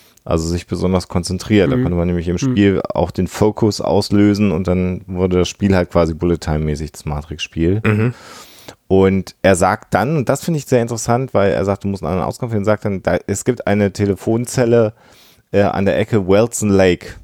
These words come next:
Speaker 1: da kannst du's hinschaffen.“
Speaker 2: Mhm.
Speaker 1: Und sie sagt, „Okay“, und er sagt, „Los.“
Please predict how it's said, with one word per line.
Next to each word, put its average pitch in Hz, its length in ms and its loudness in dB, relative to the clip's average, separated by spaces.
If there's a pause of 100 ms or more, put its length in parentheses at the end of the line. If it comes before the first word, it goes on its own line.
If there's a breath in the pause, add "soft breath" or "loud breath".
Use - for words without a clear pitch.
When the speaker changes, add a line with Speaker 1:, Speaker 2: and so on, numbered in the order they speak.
(140)
Speaker 1:
da 92 140 -2
kannst - 360 -4
du's 98 140 -4
hinschaffen.“ 76 640 -2 (240)
Speaker 2:
Mhm. 127 280 -4 (460)
Speaker 1:
Und 95 60 -4
sie 92 60 -2
sagt, 90 280 0
„Okay“, 113 360 2
und 98 220 -4
er 92 160 0
sagt, 98 380 0
„Los.“ 87 560 0